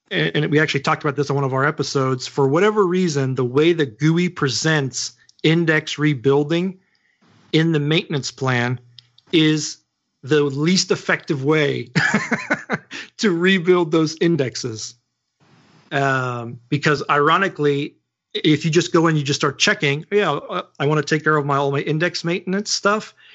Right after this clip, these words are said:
it will re-, it will duplicate some of the work, or, and in some cases, uh, negate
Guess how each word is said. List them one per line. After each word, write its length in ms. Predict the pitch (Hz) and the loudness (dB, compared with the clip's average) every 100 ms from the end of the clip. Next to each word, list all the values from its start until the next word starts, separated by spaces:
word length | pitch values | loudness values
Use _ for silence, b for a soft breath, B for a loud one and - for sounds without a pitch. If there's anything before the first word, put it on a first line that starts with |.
| B B B B B _ - | B B B B B _ 0
it 200 | 208 - | 0 2
will 280 | 170 156 135 | 2 2 0
re-, 240 | 135 160 | -2 0
it 60 | 175 | 2
will 140 | 180 | 2
duplicate 800 | 143 110 220 240 208 160 151 156 | 0 2 2 2 -2 0 0 -2
some 200 | - 170 | -2 0
of 140 | 160 131 | 0 0
the 100 | 135 | -2
work, 580 | 120 185 131 127 - - _ | 2 2 2 -2 -12 -20 _
or, 120 | 156 | -2
and 140 | - 143 | 0 -2
in 80 | |
some 320 | 135 - 208 196 | -2 0 0 0
cases, 720 | 156 143 135 135 135 - - _ _ _ _ _ | 0 0 0 -2 -2 -4 -12 _ _ _ _ _
uh, 580 | 143 135 127 123 120 117 117 _ _ _ _ - - - - - - - - - 226 233 226 240 _ _ - | -4 -2 0 -2 -4 -8 -10 _ _ _ _ -20 -20 -20 -20 -20 -20 -20 -20 -8 -4 -2 -4 -10 _ _ 2
negate 640 | 139 147 120 202 226 - | 4 4 2 0 0 -8